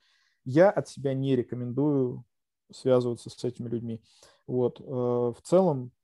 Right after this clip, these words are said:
не знаю ни одного бизнес-сообщества. Можно подписываться, можно писать предпринимателям в личку, и только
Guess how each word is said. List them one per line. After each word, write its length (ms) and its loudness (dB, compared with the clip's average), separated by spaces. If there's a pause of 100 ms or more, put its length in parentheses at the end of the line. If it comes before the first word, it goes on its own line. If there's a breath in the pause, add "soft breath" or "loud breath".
(200)
не 160 -2
знаю 300 0
ни 60 -4
одного 280 -6
бизнес-сообщества. 800 -8
Можно 280 6
подписываться, 760 -2
можно 280 -4
писать 540 0 (500)
предпринимателям 760 -2
в 40 -4
личку, 440 -2
и 180 -4
только 540 0